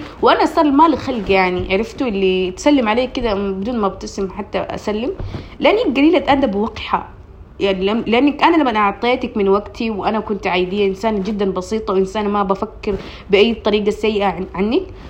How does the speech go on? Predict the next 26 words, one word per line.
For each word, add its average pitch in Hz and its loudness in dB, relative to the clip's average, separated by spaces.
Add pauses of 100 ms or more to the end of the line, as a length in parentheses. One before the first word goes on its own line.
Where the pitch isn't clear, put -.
(180)
قمتي 302 0
أنت 233 0
ردة 233 2
فعلك 254 -4
كانت 226 -2
قل-، 185 0
قليلة 208 2
أدب 190 -2
يعني. 147 -8 (520)
فخذي 208 2
قلة 247 2
الأدب. 180 -6 (1000)
والله 262 0
العظيم 185 2 (240)
أنا 370 6
في 370 6
فترة 381 2
من 277 4
فترات 269 -4
حياتي 277 0
قلت: 247 -2
"أنا 262 2
خ-، 226 -2
حصير، - 2
حصير - 0
خلوقة 226 2